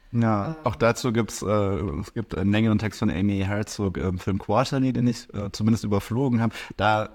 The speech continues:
Speaker 1: macht sie eben auch den Punkt, dass es eigentlich die, der Film auch eine Einladung ist zu eigener Mehrrecherche, ne, weil sie dann auch eben gefunden hat, den historischen Hintergrund dieses Mädchens,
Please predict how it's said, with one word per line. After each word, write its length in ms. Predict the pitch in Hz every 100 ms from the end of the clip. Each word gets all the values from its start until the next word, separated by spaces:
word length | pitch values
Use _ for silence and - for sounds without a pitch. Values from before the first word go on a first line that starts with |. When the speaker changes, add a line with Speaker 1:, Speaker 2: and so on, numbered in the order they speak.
| -
Speaker 1:
macht 260 | 123 107 -
sie 80 | 117
eben 100 | 104
auch 160 | 107
den 180 | - 110
Punkt, 280 | - 113 107
dass 100 | 98
es 140 | 104
eigentlich 420 | - 104 113 107 -
die, 100 | 101
der 220 | - 104
Film 180 | 120 101
auch 100 | 101
eine 160 | -
Einladung 440 | - 110 110 101 98
ist 200 | 107 -
zu 300 | - 92 - - -
eigener 640 | 101 110 113 104 104 - _ _ -
Mehrrecherche, 840 | 101 110 110 110 123 117 120 135 127 - - - _
ne, 120 | 120 123
weil 100 | 101
sie 80 |
dann 160 | 101 92
auch 160 | 92 120
eben 240 | 98 95
gefunden 360 | 90 113 101 98
hat, 100 | 90
den 80 | 98
historischen 400 | - 98 95 95
Hintergrund 420 | 123 139 107 104
dieses 200 | 92 87
Mädchens, 680 | 104 120 - 120 120 -